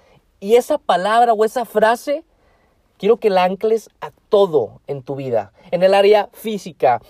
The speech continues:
en el área económica, en el área espiritual. En cualquier área de tu vida, tú tienes que arriesgarte más.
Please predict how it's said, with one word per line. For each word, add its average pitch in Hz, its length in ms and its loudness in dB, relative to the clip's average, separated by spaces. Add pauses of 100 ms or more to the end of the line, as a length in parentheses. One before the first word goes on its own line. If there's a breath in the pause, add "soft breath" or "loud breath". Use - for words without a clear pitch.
en 170 160 -6
el 180 100 0
área 196 140 2
económica, 180 920 -2 (200 loud breath)
en 170 140 -4
el 180 120 2
área 196 300 4
espiritual. 175 880 0 (1600)
En 185 140 -6
cualquier 202 340 2
área 269 240 4
de 247 80 4
tu 175 220 -10
vida, 156 440 -2 (960)
tú 170 120 -14
tienes 196 320 -6
que 185 100 -2
arriesgarte 160 640 -4
más. 139 680 -10